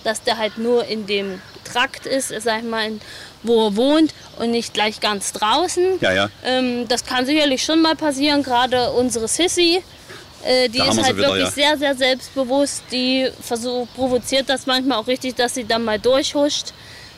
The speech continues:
Speaker 1: so, und dann mal kurz im Gang, aber das ist jetzt nicht weiter dramatisch, das ist auch, sag ich mal, da bringt's dann auch nichts, sie da zu scheuchen, dass sie zurückgehen, da ist dann ein bisschen Geduld gefragt, man macht dann eine Tür auf und lockt die zur Not wieder rein.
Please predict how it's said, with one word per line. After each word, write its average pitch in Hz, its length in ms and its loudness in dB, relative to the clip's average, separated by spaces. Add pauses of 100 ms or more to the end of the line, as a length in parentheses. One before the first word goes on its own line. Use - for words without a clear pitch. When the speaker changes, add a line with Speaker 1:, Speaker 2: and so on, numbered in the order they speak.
Speaker 1:
so, 240 500 2
und 226 220 -4
dann 240 180 0
mal 226 160 -2
kurz 254 320 -2
im 220 120 -2
Gang, 247 280 0
aber 220 180 0
das 226 160 -2
ist 240 120 -4
jetzt 254 180 2
nicht 226 160 -4
weiter 233 260 0
dramatisch, 233 680 -2
das 240 160 -2
ist 226 180 -4
auch, 233 160 2
sag 233 240 0
ich 233 60 -6
mal, 226 260 0 (480)
da 233 80 -2
bringt's 262 360 0
dann 262 140 2
auch 226 120 0
nichts, 254 280 -4
sie 254 100 -4
da 226 120 2 (220)
zu 233 120 -4
scheuchen, 285 440 2
dass 254 160 0
sie 240 120 -8
zurückgehen, 277 540 0
da 247 100 2
ist 247 140 -2
dann 240 120 0
ein 220 40 -2
bisschen 254 300 0
Geduld 233 400 2
gefragt, 240 580 -2
man 214 200 -4 (580)
macht 240 260 -4
dann 226 140 0
eine 208 100 0
Tür 262 340 2
auf 226 180 -2
und 202 140 -8
lockt 226 280 -2
die 226 120 -6
zur 220 140 -6
Not 208 280 -2
wieder 196 240 -2
rein. 233 380 2